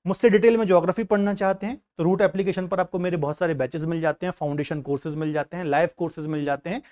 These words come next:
तो लाइव भी आप मेरे साथ जुड़ करके पढ़ सकते हैं और रिक-, अ, जो रिकॉर्डेड कोर्सेज हैं वो भी अवेल कर सकते हैं। ठीक है, चलिए तो सबसे पहले हम समझ लेते हैं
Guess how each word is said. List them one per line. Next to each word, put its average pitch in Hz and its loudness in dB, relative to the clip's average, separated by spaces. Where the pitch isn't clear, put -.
तो 170 0
लाइव 170 8
भी 180 2
आप 170 2
मेरे 147 -4
साथ 151 -4
जुड़ 131 -4
करके 139 -8
पढ़ 135 -6
सकते - -8
हैं 196 -4
और 165 -2
रिक-, 131 -10
अ, 147 -2
जो 139 -2
रिकॉर्डेड 165 2
कोर्सेज 147 -4
हैं 240 -4
वो 160 4
भी 196 -2
अवेल 147 -2
कर 120 -6
सकते - -18
हैं। - -16
ठीक 220 2
है, 269 2
चलिए 170 6
तो 180 -4
सबसे 233 2
पहले 269 8
हम 277 2
समझ 220 2
लेते 202 4
हैं 247 0